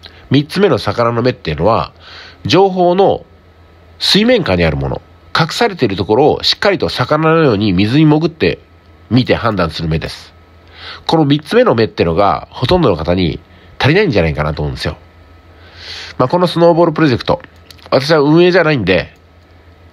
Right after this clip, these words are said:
私の判断で勝手に申し上げますけども、この魚の目をもってすれば、これは仮想通貨でも何でもないなと思いますし、もし本当にプロジェクトが誠実に進んでいるけども、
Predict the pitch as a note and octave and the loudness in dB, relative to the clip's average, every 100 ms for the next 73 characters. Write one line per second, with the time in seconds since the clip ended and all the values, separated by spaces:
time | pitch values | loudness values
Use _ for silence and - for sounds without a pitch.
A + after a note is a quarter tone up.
0 | - C#3+ F#3 G3+ F#3 A3+ E3+ G2 F#2+ F#2+ | -6 -2 0 0 0 -2 0 -2 0 0
1 | - A2 A#2 A2+ G#2+ A2 G#2+ A2 - C#2+ | -2 -4 0 0 0 0 0 -4 -4 -4
2 | A2 E2+ - _ _ - - - E3 D3+ | 0 -2 -4 _ _ -20 -12 -2 0 0
3 | - D3+ G3 G3 G3+ G#3 C3 G#2+ - F2+ | -2 -2 0 2 2 2 2 0 -4 -6
4 | - E2+ A2+ E2+ - _ _ _ _ _ | -2 0 0 -2 -10 _ _ _ _ _
5 | _ - - B2+ C#3 - - D#3+ G3+ F3 | _ -6 0 0 0 -4 -2 -2 -2 -2
6 | F#2 D#2 D#2 G2+ A2+ E3+ F#3+ D#2+ C#2+ - | -2 -4 -6 -2 0 0 0 -2 -8 -14
7 | - - - _ - - G#2 G#2 G2 - | -20 -20 -20 _ -20 -4 0 2 2 -2
8 | - A#2 D#2+ - - - - - _ E3 | -2 0 -2 -4 -18 -20 -20 -20 _ -2
9 | A#3+ F#3 D#3 C#3+ C#3+ D#3 B2 - C#3 A#2+ | 0 0 0 2 0 2 -2 0 0 0
10 | - F2+ F#2 - A#2+ A2+ A2 B2 B2+ D#2 | -4 -4 -4 0 -2 -2 -8 -4 -4 -4
11 | - - B2+ B2 B2 - D#2+ A#2+ A2 C2+ | -6 -2 0 2 0 -2 0 2 0 -2